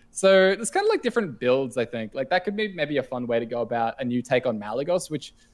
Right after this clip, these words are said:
like, Malygos Druid has looked the exact same now. Basically the exact, like, thirty cards for a really long time.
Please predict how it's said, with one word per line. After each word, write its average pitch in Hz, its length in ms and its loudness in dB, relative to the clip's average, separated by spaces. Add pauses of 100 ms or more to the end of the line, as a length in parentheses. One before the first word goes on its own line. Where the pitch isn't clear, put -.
(180)
like, 139 180 0
Malygos 233 500 4
Druid 143 280 4
has 120 180 -4
looked 123 220 -8
the 120 100 -6
exact 117 500 0
same 110 420 -4
now. 147 420 0 (340)
Basically 214 400 4
the 214 120 2
exact, 151 280 2
like, 143 260 -2
thirty 135 320 2
cards 117 560 -2
for 117 140 -6
a 113 40 -2
really 113 260 -4
long 107 220 -8
time. 101 440 -14